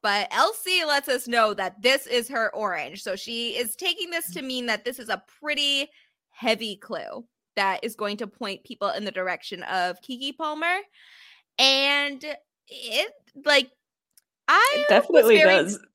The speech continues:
Speaker 1: I was very scared about this for, for a couple people, but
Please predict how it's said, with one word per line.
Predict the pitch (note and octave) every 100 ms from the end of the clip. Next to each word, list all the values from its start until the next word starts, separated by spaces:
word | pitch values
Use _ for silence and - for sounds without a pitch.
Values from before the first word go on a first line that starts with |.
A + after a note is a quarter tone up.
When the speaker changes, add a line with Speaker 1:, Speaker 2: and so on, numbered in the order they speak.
| _ -
Speaker 1:
I | C#4 E4+
was | A4+ C#5+ C#4 G#3+ -
very | C#4+ C#4 C4+ -
scared | - A3+ F#3 F#2+ D#3+ -
about | G#3 G#3 G3 G3 F#3+ F3+ - _
this | G#3+ G3 -
for, | A#3+ A3 - -
for | G4 G#4
a |
couple | G#4+ D4+ C#4+
people, | C4+ B3 A3+ G#3 G3+
but | F#3